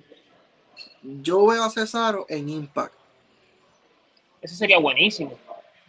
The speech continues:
Speaker 2: Ese hombre levanta lo que sea a nivel de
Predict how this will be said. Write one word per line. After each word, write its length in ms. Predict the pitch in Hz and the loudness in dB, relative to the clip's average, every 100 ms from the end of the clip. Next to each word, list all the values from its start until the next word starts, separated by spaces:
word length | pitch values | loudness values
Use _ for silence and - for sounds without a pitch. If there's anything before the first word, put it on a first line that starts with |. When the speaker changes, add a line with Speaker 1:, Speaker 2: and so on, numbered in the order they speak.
| _ _ | _ _
Speaker 2:
Ese 180 | 170 185 | -6 -2
hombre 180 | 190 196 | 4 6
levanta 840 | 190 185 196 196 180 160 147 127 - _ _ _ _ _ _ _ _ _ _ 180 | 6 2 0 -2 0 -2 -2 -6 -10 _ _ _ _ _ _ _ _ _ _ -8
lo 180 | 175 | -8
que 180 | - 151 | -6 -8
sea 340 | - 175 180 147 | -4 -2 -2 -4
a 40 | |
nivel 340 | 147 147 160 | -6 -6 -6
de 600 | 165 180 170 156 143 131 | -2 0 0 0 -4 -8